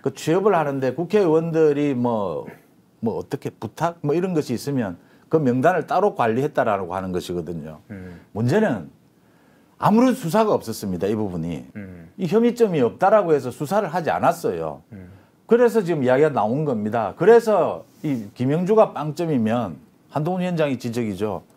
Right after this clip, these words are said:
Speaker 1: 수사가 있고 지금 기소가 되고 재판을 받고 있는 이재명은 그러면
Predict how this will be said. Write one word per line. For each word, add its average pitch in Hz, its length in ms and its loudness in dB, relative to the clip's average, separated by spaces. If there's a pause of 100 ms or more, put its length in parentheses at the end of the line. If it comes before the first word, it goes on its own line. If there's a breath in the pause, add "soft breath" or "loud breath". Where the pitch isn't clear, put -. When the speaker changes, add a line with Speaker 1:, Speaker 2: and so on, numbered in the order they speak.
(480 soft breath)
Speaker 1:
수사가 196 580 0
있고 165 400 -2
지금 120 260 -4
기소가 180 480 -2
되고 120 320 -4
재판을 185 480 -4
받고 127 260 -4
있는 110 220 -2
이재명은 156 560 -2
그러면 104 380 -2